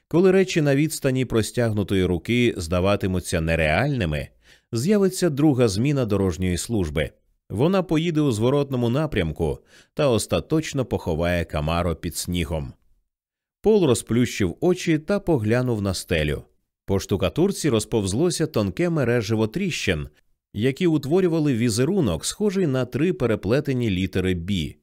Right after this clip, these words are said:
Він устиг досконально їх вивчити, не встаючи з ліжка протягом нескінченної низки днів,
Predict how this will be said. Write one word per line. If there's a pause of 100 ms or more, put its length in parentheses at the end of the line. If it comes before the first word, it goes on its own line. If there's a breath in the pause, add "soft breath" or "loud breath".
(680)
Він
устиг
досконально
їх
вивчити, (340 soft breath)
не
встаючи
з
ліжка
протягом
нескінченної
низки
днів,